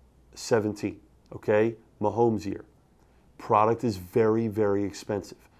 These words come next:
It's very unaffordable for most people. Two thousand eighteen was led by Josh Allen,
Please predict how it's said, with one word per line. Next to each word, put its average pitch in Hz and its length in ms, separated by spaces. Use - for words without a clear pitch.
It's 98 140
very 110 320
unaffordable 117 720
for 107 160
most 101 340
people. - 340
Two 131 200
thousand 131 400
eighteen 107 580
was 117 200
led 110 260
by 107 160
Josh 104 400
Allen, 113 400